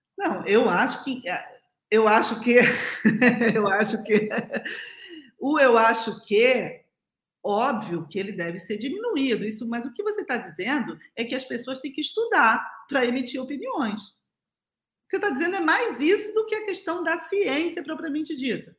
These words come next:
É claro que antes da gente emitir, né, opiniões sobre o mundo, análises de conjuntura, diagnósticos e saídas e soluções,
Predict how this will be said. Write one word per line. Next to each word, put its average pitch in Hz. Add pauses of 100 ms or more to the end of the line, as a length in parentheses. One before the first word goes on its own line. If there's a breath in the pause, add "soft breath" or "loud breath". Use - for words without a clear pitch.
(920 soft breath)
É 262
claro 311
que 269
antes 247
da 196
gente 175
emitir, 190 (220)
né, 208
opiniões 185
sobre 180 (260 loud breath)
o 170
mundo, 214
análises 175
de 160
conjuntura, 175 (200 loud breath)
diagnósticos 180
e 196
saídas 180
e 175
soluções, 180